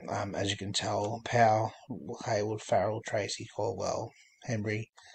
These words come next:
Barras, Keane, Noble, Haynes. Haynes is interesting. He's only played a couple of games,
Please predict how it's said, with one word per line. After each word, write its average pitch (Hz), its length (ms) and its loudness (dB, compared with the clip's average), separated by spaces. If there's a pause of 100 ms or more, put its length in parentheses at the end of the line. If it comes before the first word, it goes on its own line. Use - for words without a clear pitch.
(420)
Barras, 104 400 4
Keane, 113 400 0
Noble, 113 480 4 (360)
Haynes. 117 640 4 (260)
Haynes 139 260 4
is 104 80 -2
interesting. 107 320 2
He's 123 100 0
only 127 140 4
played 123 200 6
a - 40 -4
couple 110 160 -2
of 113 60 -10
games, 127 300 0